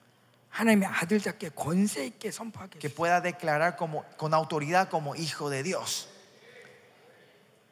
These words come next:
Speaker 1: 사실 파라과이라는 나라에서 태어난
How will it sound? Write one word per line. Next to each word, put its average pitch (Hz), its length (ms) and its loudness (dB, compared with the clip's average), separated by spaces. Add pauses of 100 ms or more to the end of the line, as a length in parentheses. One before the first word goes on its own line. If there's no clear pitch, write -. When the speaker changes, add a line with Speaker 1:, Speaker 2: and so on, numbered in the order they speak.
(560)
Speaker 1:
사실 269 320 -6 (480)
파라과이라는 233 1080 0 (340)
나라에서 180 540 -8
태어난 220 540 -10